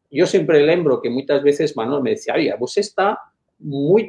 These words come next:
metido en, en, en el trabajo de la, de la formación, mas lembre que su trabajo más importante es la clasificación del equipo". Yo falaba para él, "Usted no se preocupe,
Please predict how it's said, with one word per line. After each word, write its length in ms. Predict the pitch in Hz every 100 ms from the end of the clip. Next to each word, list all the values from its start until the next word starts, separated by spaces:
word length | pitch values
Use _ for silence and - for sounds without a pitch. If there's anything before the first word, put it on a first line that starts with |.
| 190
metido 520 | 143 135 160 151 120
en, 300 | 113 110 107 -
en, 500 | 127 110 107 104 101
en 120 | 123
el 160 | 113 107
trabajo 500 | - 117 120 165 139
de 120 | 113
la, 240 | 104 104 -
de 80 | 113
la 240 | 190 98 - -
formación, 560 | 107 - - 196 131 - _ _
mas 220 | - 131 147
lembre 440 | 160 220 180 123
que 120 | -
su 320 | - 135 117 -
trabajo 480 | 117 113 160 208 147
más 260 | 123 175
importante 720 | 170 135 110 - 196 175 - 123
es 120 | 147
la 180 | 165 170
clasificación 720 | 143 - 139 - 113 - 139
del 120 | 175
equipo". 380 | 143 - 143 -
Yo 140 | - -
falaba 340 | - 165 110
para 180 | - 98
él, 100 | 98
"Usted 180 | - 214
no 80 | 220
se 120 | 220
preocupe, 460 | - 107 95 92